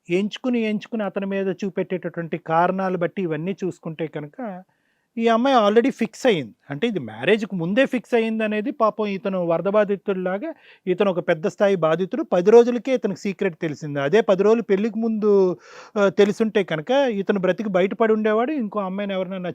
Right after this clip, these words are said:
చేసుకుని ఉండేవాడు, ఆ అమ్మాయితో శారీరకంగా కలిసి ఉండేవాడు, ఈ పాటికి ఇద్దరు పన్నెండు పిల్లలన-, పిల్లల్ని కూడా కనుండేవాడు.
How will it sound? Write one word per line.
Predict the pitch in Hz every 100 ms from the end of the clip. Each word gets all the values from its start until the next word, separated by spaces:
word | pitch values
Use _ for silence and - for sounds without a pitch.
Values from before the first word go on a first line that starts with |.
| -
చేసుకుని | 208 - 240
ఉండేవాడు, | 233 233 247 320
ఆ | 302 208
అమ్మాయితో | 202 202 208
శారీరకంగా | 185 180 180 180 185 175
కలిసి | 190 202 240
ఉండేవాడు, | 226 226 254 339 - - -
ఈ | 233
పాటికి | 220 208 202 208
ఇద్దరు | 196 196
పన్నెండు | 190 196 202 170
పిల్లలన-, | 185 190 208 202 220 180
పిల్లల్ని | 190 202 208
కూడా | 202 208
కనుండేవాడు. | 202 185 185 165 135 123